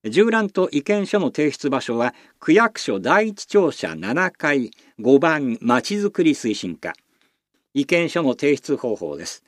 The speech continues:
氏名、住所、意見を記入し、持参または郵送でお願いします。郵送の場合は、十月二十一日必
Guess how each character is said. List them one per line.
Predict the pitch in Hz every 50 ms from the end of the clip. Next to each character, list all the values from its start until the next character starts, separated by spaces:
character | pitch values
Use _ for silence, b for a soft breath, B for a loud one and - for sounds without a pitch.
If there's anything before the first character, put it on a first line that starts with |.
| _ _ _ _ _ _ _ _ -
氏 | 123 - - 233 233
名、 | 220 220 208 185 170 156 135
住 | 123 165 214 220 202 175
所、 | - 156 139 160
意 | 214 220
見 | - 240 220 185 160
を | -
記 | - 151 143
入 | 147 151 147 139
し、 | - - 151 143 -
持 | 117 123 131
参 | - - 160 147 143
ま | 143 135
た | - 170 160
は | 131 117 113 113 - b b b b b
郵 | 101 110 131 156 185 196 175
送 | - - 180 165 160
で | 165 202 175
お | 107
願 | 92 87 82 78 78 73
い | 71
し | - - -
ま | - -
す。 | - - - - _ _ _ _ _ _ _ _ b b b b b b b b b
郵 | 175 202 214
送 | 208 - 208
の | 202 202 190
場 | 185 185 180 175
合 | 170
は、 | 175 180 156 -
十 | 131 - 143 156 165 160
月 | 156 151 139 - - 151
二 | 156 190 208 202
十 | 160 151 147 139 120 110 107 -
一 | 170 170 - - - 208
日 | 196 196 180 - - - 202 175 -
必 | - - -